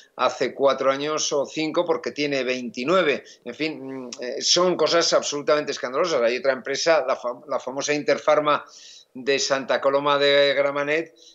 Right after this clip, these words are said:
esa empresa, pues, no es especialista ni en mascarillas ni en test, y es una espe-, eh, empresa especialista en cremas, eh, para la cara, en cremas para la celulitis, en geles íntimos, en vigorizantes, eh, sexuales,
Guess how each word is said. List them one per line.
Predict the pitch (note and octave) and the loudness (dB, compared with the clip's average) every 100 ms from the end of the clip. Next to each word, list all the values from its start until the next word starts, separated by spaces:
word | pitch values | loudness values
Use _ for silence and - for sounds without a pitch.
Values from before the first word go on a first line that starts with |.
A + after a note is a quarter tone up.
| _ | _
esa | C#3+ - C#3+ | -10 -2 -2
empresa, | C3+ C#3+ C#3 E3+ E3 | -2 -6 0 0 0
pues, | C#3+ A#2+ - A#2+ | -4 -4 -4 -4
no | C#3 | 0
es | C#3+ C#3+ | 0 -2
especialista | B2 C3+ - C#3 D3 - D#3 | -4 -6 0 0 0 0 0
ni | D3 | 0
en | C#3 | -4
mascarillas | C3+ B2+ - A#2+ E3+ F3+ F3 | -4 -4 -2 0 2 4 2
ni | D#3+ | 2
en | C#3 C3+ | -6 -2
test, | E3 F#3+ F#3 - _ - - _ - | 0 0 -2 -8 _ -20 -20 _ -8
y | D#3 C#3+ C3+ C3 | -4 -2 -2 -2
es | C3+ B2+ A#2+ | -2 -2 -4
una | C#3 | -6
espe-, | B2+ C#3 | -6 -4
eh, | D3+ C#3 C3+ | -2 0 -2
empresa | C3 D3 C#3+ | 0 0 2
especialista | D#3+ D3+ - C#3 C#3+ D#3+ | 0 0 -2 0 0 0
en | C#3 | 0
cremas, | A#2+ D3+ D#3+ D#3+ D3 - | 2 2 4 2 2 2
eh, | D#3+ D3 | 2 2
para | D3+ C#3+ | 2 2
la | C#3+ C#3 | 2 2
cara, | F3+ F#3 F3+ | 2 4 2
en | E3 | -2
cremas | D#3 D3+ D3 C#3+ _ _ _ | -6 -4 -4 -6 _ _ _
para | - C#3 C#3 | -2 0 0
la | C3 | -2
celulitis, | D3 C#3 D#3 G3 G3+ F#3 - | -6 -8 -6 -6 -4 -4 -4
en | C#3 C3+ | -6 -4
geles | - E3 D#3 - | 0 2 2 0
íntimos, | F3+ F3 E3+ F3 F#3 F3 - - | -2 -4 0 2 2 2 -2 -6
en | C#3 C#3 C3+ C3+ A2 _ _ | -2 -2 -4 -10 -12 _ _
vigorizantes, | C3+ E3 D3+ C#3+ C3+ - D#3+ D#3 D3+ C#3 C#3+ | -2 0 2 0 0 0 0 2 0 0 -2
eh, | C#3 C#3 | 0 0
sexuales, | - C3+ - D#3+ E3 F#3+ - | -2 -4 0 2 4 2 -2